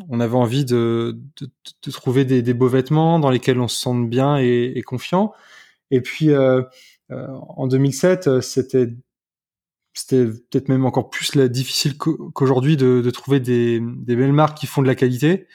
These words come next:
Euh, les seuls prescripteurs de l'époque, c'était les,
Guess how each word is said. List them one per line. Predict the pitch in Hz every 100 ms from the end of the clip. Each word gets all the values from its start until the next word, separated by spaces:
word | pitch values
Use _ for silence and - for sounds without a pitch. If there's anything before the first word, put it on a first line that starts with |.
| - - - _
Euh, | 123 117 117 120 117 - 135
les | - 127
seuls | - 156 151 139
prescripteurs | - - - - - 151 135
de |
l'époque, | 127 127 127 151
c'était | - 117 - 123
les, | 117 113 110